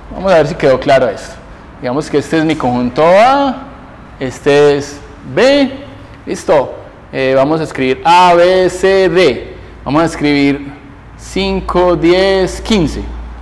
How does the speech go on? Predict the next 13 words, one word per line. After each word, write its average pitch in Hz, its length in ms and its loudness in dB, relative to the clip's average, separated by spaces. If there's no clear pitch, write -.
Listo. 151 360 -2
Bueno, - 220 -2
digamos 127 320 -4
que 123 260 -4
relaciono 156 500 0
de 131 80 4
esta 139 200 0
manera. 151 360 2
Pregunta, 151 720 2
¿esto 208 240 -2
es 208 60 2
una 233 200 2
función? 226 560 2